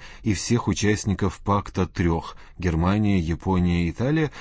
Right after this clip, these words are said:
в осуществлении плана создания новой Европы, а также и великого восточноазиатского пространства, границы новой Европы и восточноазиатского пространства,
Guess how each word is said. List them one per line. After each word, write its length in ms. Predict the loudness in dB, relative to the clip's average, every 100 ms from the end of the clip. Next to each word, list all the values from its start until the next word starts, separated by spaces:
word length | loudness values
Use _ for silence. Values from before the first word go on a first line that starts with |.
| -14 -6
в 80 |
осуществлении 880 | -2 -2 -2 -2 -2 0 2 2 2
плана 420 | 0 0 0 0
создания 720 | -2 -2 -4 -2 0 0 0 0
новой 480 | 2 2 2 0
Европы, 560 | 0 0 0 0 0 -4 -6 -10
а 140 | -4 -2
также 320 | 0 0 2
и 40 |
великого 680 | 2 2 2 2 2 2 2
восточноазиатского 1120 | 2 0 0 -2 0 0 2 0 -2 -2 -2 0
пространства, 840 | 0 -2 -2 -2 -2 -4 -6 -8 -12 -18 -6
границы 580 | 2 4 4 2 2 2
новой 400 | 4 4 4 2
Европы 560 | 2 0 2 0 2 2
и 80 | 2
восточноазиатского 1080 | 0 0 0 0 0 0 0 -2 -2 -2
пространства, 760 | 0 -2 -2 -2 -2 -2 -4 -6